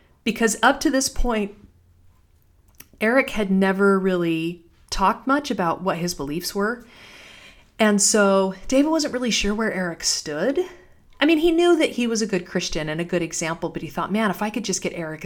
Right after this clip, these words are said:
there, people would come just to see him." So he followed his intuition and he went to see Eric and he explained what they were trying to do. And Eric's inclination was to say no, because he was really shy <laughs> and he wanted to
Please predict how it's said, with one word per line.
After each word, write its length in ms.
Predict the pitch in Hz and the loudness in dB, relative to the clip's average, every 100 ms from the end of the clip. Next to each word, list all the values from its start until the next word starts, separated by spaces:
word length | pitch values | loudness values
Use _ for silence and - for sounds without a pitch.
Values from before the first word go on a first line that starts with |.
| 143 | -10
there, 520 | 165 185 180 127 175 202 - - - | -4 0 0 2 0 -2 -12 -14 2
people 240 | 302 294 | 4 4
would 160 | 269 - | 0 0
come 280 | 180 156 | -4 -6
just 200 | 156 190 | -4 -4
to 80 | - | -2
see 300 | 196 - 240 | -2 -2 -4
him." 340 | 220 147 - 170 _ _ - - - - - - - | -6 -10 -12 -20 _ _ -20 -20 -20 -20 -20 -16 -2
So 540 | - 247 220 214 202 | 4 6 6 6 4
he 280 | - 240 214 | -2 -2 -2
followed 340 | - 269 339 | 2 4 4
his 140 | 320 269 | 2 0
intuition 680 | 247 214 202 202 190 185 - | -2 0 2 2 0 -2 -4
and 460 | 190 175 175 170 175 - | -6 -4 -4 -4 -8 -10
he 340 | - 190 175 | -4 -2 -2
went 240 | 175 214 - | 0 -2 -2
to 80 | |
see 280 | 285 - 208 | -4 -4 -4
Eric 280 | 180 175 175 | -2 -2 -2
and 100 | 180 | -6
he 120 | 180 | -4
explained 480 | 175 - - 214 254 | -4 -4 -2 0 0
what 80 | 254 | -2
they 120 | 196 | -2
were 100 | 190 | -2
trying 340 | 185 175 165 165 | -4 -6 -6 -8
to 100 | 175 | -8
do. 280 | 156 147 - | -8 -8 -8
And 200 | 175 - | -10 -8
Eric's 540 | 208 247 269 269 - - | -6 -2 -2 -2 -4 0
inclination 640 | 202 202 160 147 175 147 | -2 -2 -4 -6 -6 -8
was 160 | 143 156 | -8 -8
to 100 | - | -6
say 220 | - 240 | -4 -4
no, 260 | 294 370 240 | -2 -2 0
because 380 | 196 196 202 196 | -2 -2 -2 -2
he 100 | 240 | -4
was 180 | 262 | -6
really 160 | 294 277 | -4 -2
shy 260 | 277 285 285 | 0 2 2
<laughs> 0 | |
and 80 | 277 | 2
he 200 | 269 220 | 2 2
wanted 400 | - 370 - | 2 -2 -4
to 120 | - | -10